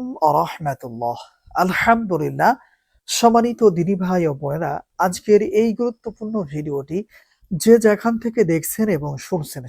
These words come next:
সবাইকেই আন্তরিক মোবারকবাদ। আজ আমি আপনাদেরকে শিখাতে চাই, বালিশের উপরে হাত রেখে "ইয়া দাল জালালি ওয়াল ইকরাম" পড়লে কি হয়।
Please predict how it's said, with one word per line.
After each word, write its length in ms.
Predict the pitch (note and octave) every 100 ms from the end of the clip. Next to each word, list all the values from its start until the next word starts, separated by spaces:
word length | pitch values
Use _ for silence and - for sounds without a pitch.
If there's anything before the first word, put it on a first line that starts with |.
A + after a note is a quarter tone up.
| -
সবাইকেই 680 | C#3+ C#3 D3+ F3+ - G#3 G#3+
আন্তরিক 580 | - D3 - D3+ D3+ C#3+ -
মোবারকবাদ। 720 | C3 C3+ B2+ B2 A#2+ B2+ B2 A#2 _ _ _ _ _ _ -
আজ 200 | F3 F#3+
আমি 200 | A3+ A3+ A#3 F3+
আপনাদেরকে 600 | F3 G#3+ G#3+ G#3 G#3 A3
শিখাতে 500 | F#3+ - A3 F#3+ D#3 C#3+
চাই, 260 | - D#3 B3 - _ _ -
বালিশের 760 | E3 D#3 F3+ A3 A#3+ - B3+ B3+
উপরে 360 | E3+ - F#3+
হাত 280 | D3 C#3+ C#3+ D3
রেখে 420 | C#3+ C#3 - E3+ D3 _ _ _ -
"ইয়া 260 | E3+ G3 A3+ A#3
দাল 220 | G#3+ G#3 F3
জালালি 540 | E3+ F3 G3+ G#3+ A3
ওয়াল 280 | F3 F#3 G#3
ইকরাম" 440 | A3 - E3+ D#3 B2+ - _ _
পড়লে 300 | G#3+ G#3+ E3+
কি 180 | C#3 D3
হয়। 300 | B2 C3+ A#2+